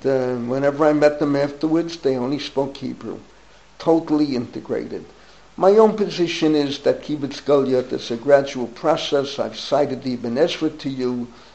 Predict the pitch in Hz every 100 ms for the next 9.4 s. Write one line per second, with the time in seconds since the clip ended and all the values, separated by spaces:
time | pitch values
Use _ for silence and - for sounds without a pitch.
0 | - - 127 113 123 117 123 123 120 117
1 | 107 - - - 123 - 143 147 147 131
2 | 127 151 185 135 160 147 143 147 - -
3 | - - - - - - 127 127 120 120
4 | 123 123 123 139 143 - 165 160 156 139
5 | 143 151 151 147 - 135 123 139 170 190
6 | 185 170 175 170 - 196 196 180 - 147
7 | 165 147 - - 147 147 139 127 - 104
8 | 104 - - - - - - - - -
9 | - 127 123 -